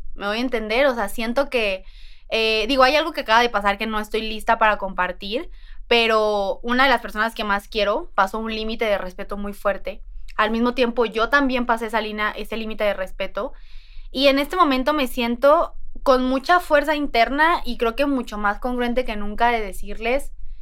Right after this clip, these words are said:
que no se dejen, que jamás callen su voz y que independientemente quien sea, así sea una persona que aman, así sea una persona que, que es de su familia, sea un primo, sea un hermano, sea quien sea,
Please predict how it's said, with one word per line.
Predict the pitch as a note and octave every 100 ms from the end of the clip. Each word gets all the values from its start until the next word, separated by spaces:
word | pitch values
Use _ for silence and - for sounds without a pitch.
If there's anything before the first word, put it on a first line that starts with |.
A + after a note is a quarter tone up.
| -
que | -
no | G#3 G3+
se | G#3 G3
dejen, | F#3 F3+ - D4 - - - - - - - -
que | - B3
jamás | B3 A#3+ A3+
callen | A#3 C#4 C4+
su | C4
voz | G#3 G3+ A#3 - - -
y | A3+ -
que | G#3+ G3+ G3+ G3 F#3+ F#3 - -
independientemente | A#3 A#3 G#3+ A3+ A3+ B3+ C#4 B3+ A#3+ C#4
quien | A#3+ G#3+ G#3
sea, | - A3+ A#3+
así | A#3+ A#3+
sea | A#3
una | A#3+ B3
persona | A#3 G#3 G#3+ A3
que | G#3+
aman, | G3+ G#3 A3 G#3+
así | G#3
sea | G#3
una | A3 A3+
persona | A3 G3+ G#3 G#3 G#3 G#3 - - - -
que, | A3+ A3 G#3+ G#3+ G#3 G#3 G3+ G3+ G3 - -
que | - G#3+ G#3+ G#3 G#3 A3
es |
de | B3 C4+
su | C4
familia, | G#3+ G3+ G#3+ A#3+ A3+ A3 G#3
sea | A3+ A3
un | A#3 A#3
primo, | A#3 A3+ A3+ A3
sea | A3
un | G#3+
hermano, | A3+ A3 G#3+ G#3+ G#3+
sea | G#3+ G#3
quien | A3+ A3+
sea, | - - G#3 A3 D4+